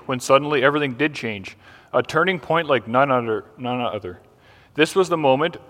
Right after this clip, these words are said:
when the old order of things passed away and a new age began. This day was Good Friday, some two thousand years ago, when Jesus died on the cross. It happened not in a world center like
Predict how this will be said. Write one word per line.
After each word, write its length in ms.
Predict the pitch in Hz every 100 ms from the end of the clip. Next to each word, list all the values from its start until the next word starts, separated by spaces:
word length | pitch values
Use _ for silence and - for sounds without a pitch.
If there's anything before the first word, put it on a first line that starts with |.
| -
when 420 | 135 139 139 139
the 140 | 131
old 220 | 123 151
order 240 | 156 147 147
of 80 | 131
things 260 | 123 120
passed 400 | - 117 120 -
away 400 | 120 131 107 107 - 131
and 100 | 120
a 60 |
new 200 | 127 156
age 320 | 123 113 107
began. 460 | - 113 123 123 98 - _ _ - - -
This 240 | 160 -
day 160 | 151 151
was 180 | 135
Good 220 | 107 147 143
Friday, 400 | 135 123 131 143
some 220 | - 120
two 180 | - 156
thousand 460 | 143 139 139 139
years 200 | 131 143
ago, 380 | 131 104 101 110 -
when 320 | 120 123 -
Jesus 400 | 127 131 147 147
died 300 | 117 104 117
on 80 | 123
the 80 | 120
cross. 480 | 104 101 98 - - _ - _ _ _
It 140 | 123 123
happened 420 | 127 127 139 120
not 260 | 127 123 143
in 140 | 156
a 40 | 135
world 300 | 120 127 117
center 320 | 120 117 156
like 300 | 135 107 -